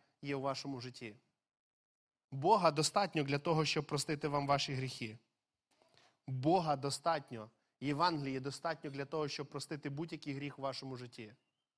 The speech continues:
І, можливо, в своєму житті ви допустилися певних гріхів, уже будучи дитиною Божою. Можливо, будучи дитиною Божою, ви накоїли дуже страшних речей.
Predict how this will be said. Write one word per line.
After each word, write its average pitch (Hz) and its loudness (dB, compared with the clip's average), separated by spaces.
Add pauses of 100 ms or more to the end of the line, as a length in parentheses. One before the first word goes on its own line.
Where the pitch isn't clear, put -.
(960)
І, 135 -2
можливо, 175 2
в 160 -2
своєму 202 0
житті 196 -4
ви 165 0
допустилися 165 -2
певних 156 -2
гріхів, 143 -6 (480)
уже 156 2
будучи 170 0
дитиною 156 0
Божою. 113 -2 (1200)
Можливо, 180 4
будучи 208 0
дитиною 180 2
Божою, 190 4
ви 175 0
накоїли 185 0
дуже 175 -4
страшних 160 -4
речей. 123 -8